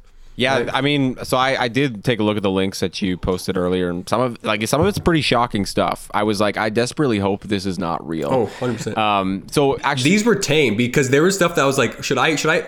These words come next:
Speaker 2: are we even allowed to say some of this
Speaker 1: Yeah,
Speaker 2: stuff
Speaker 1: yeah.
Speaker 2: <laughs> on the cast?" So,
Speaker 1: No kidding.
Speaker 2: <laughs> so
Speaker 1: Well, so for
Speaker 2: I,
Speaker 1: this
Speaker 2: I didn't take
Speaker 1: segment,
Speaker 2: those ones,
Speaker 1: for this
Speaker 2: but
Speaker 1: segment, I'm actually, I've invited my lovely wife, Sarah, to join us 'cause I thought,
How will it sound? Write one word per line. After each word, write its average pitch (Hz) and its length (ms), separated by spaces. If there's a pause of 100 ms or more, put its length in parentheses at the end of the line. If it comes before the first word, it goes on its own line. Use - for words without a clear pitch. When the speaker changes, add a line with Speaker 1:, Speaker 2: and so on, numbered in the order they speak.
(140)
Speaker 2:
are 127 120
we 165 120
even 214 120
allowed 151 120
to 104 80
say 127 280
some 160 200
of 123 60
this 135 160
Speaker 1:
Yeah, 143 240
Speaker 2:
stuff - 400
Speaker 1:
yeah. 120 200
Speaker 2:
<laughs> 120 40
on 120 140
the 113 100
cast?" 120 540
So, 117 240
Speaker 1:
No 127 140
kidding. 123 320
Speaker 2:
<laughs> 98 200
so 127 280
Speaker 1:
Well, 151 200
so 151 240
for 160 240
Speaker 2:
I, 170 80
Speaker 1:
this 208 120
Speaker 2:
I - 20
didn't 131 140
take 135 100
Speaker 1:
segment, 120 220
Speaker 2:
those 107 200
ones, 107 100
Speaker 1:
for 127 120
this 151 140
Speaker 2:
but - 40
Speaker 1:
segment, 120 320
I'm 104 140
actually, 113 460
I've 101 100
invited 107 440
my 101 120
lovely 98 300
wife, 92 280
Sarah, 92 540
to - 120
join 95 360
us 98 160
'cause 98 140
I 95 60
thought, 110 360